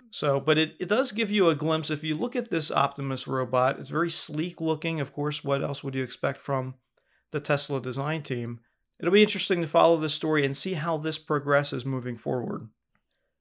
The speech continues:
Now, humanity did something really, really awesome this week. I don't know if you heard about it, but pretty cool stuff here, and we need to do this in order to increase the odds of our survival on planet Earth.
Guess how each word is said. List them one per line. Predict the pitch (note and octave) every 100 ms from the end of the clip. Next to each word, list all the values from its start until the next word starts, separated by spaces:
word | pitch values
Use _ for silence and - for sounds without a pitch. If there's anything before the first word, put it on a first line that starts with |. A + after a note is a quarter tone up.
| _ -
Now, | D#3+ D#3
humanity | D3+ F3+ G#3 A#3+ B3 F#3 F3
did | D3 D3
something | D3 D3 C3+ C#3 C3+ C3 A#2+
really, | C3 D3 D3+
really | C3+ C3 C3+ C#3+
awesome | C3 B2+ A#2+ C3+ A#2
this | A2+ -
week. | C#3 C3+ - - _ _ _ _ -
I |
don't | C3
know |
if | -
you | B2
heard | D3
about | C3+ B2+ C3
it, | D3+ G#3
but | B2 - _ _ _ _
pretty | - E3+ A3
cool | A3 A#3+
stuff | - - D4 C#4+
here, | A#3+ G#3 G#3+ G#3+ -
and | D3+ D#3
we | D#3+
need | E3+ G3+
to | A3+
do | A3 C#4+
this | G3+ G#3 -
in | D#3
order | D#3+ F#3 F#3
to | - E3 D3+ D3 -
increase | D3+ - G#3+ G#3+
the | G3 G3
odds | G#3+ G3+
of | E3 D#3+
our | E3+ F3 F3 -
survival | - E3 D3+ D#3 A3+ F3 D#3
on | D#3
planet | D#3 D#3 E3 F3+
Earth. | G3+ D3 -